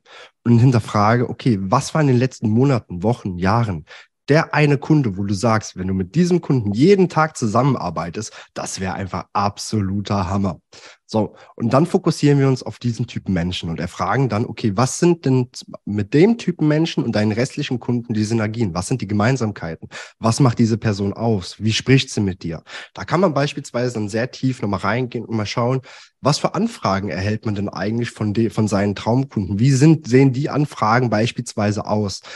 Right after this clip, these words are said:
Sind die eher kurz kommuniziert? Sind die eher lang kommuniziert? Um dann herauszufinden, was sind, was ist der Durchschnitt der,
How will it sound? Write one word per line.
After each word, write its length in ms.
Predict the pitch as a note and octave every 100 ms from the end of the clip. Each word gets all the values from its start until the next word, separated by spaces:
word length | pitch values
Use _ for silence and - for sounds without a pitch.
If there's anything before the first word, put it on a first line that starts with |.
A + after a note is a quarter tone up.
| - _
Sind 340 | - A#2+ B2+
die 340 | A2+ A2+ A2+ A2+
eher 240 | A2+ G2 F#2+
kurz 500 | - B2+ C3 - -
kommuniziert? 680 | A#2 A2+ A2 - A2+ G#2+
Sind 180 | - G#2
die 80 | F#2
eher 140 | G2
lang 260 | G#2 G2+ A#2+
kommuniziert? 600 | - A#2 A2 - - A#2
Um 120 | A2
dann 180 | G#2 A#2+
herauszufinden, 880 | C3 G#2+ A2+ - A#2 - A#2+ A#2 A#2+ - - - -
was 180 | A#2+ -
sind, 320 | C#3 - - _ _ _ -
was 320 | G2+ C3 D3
ist 220 | - -
der 80 | A#2+
Durchschnitt 460 | A2+ B2+ C#3 D3+ A2+
der, 180 | G2